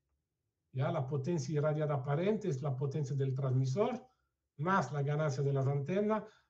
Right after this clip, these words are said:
menos las pérdidas que en el cable, en el combinador, en el patch panel, lo, lo que hay en el camino. ¿Ok? Ahora usted me dirá, "Pero yo tengo cincuenta y cinco kilowatts al aire".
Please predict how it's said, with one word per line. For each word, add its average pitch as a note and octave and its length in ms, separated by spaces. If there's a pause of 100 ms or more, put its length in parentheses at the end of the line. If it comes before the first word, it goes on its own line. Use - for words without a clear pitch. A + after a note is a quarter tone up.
menos F3 360
las C#3+ 180
pérdidas E3 520
que C#3+ 100
en C3 140
el B2+ 160
cable, D3+ 320
en C3+ 80
el B2+ 140
combinador, B2 640
en C3+ 100
el B2+ 120
patch - 300
panel, C#3 420
lo, A2+ 140 (380)
lo B2 240
que C#3 80
hay C3+ 60
en C3+ 100
el B2+ 160
camino. A2 380 (460)
¿Ok? - 160 (340)
Ahora D#3+ 140
usted F3+ 160
me F3+ 100
dirá, F#3+ 300
"Pero F3 160
yo F3+ 180
tengo F#3 460 (340)
cincuenta F#3 500
y F3+ 80
cinco G3 380
kilowatts F3 440
al D#3+ 120
aire". A2 420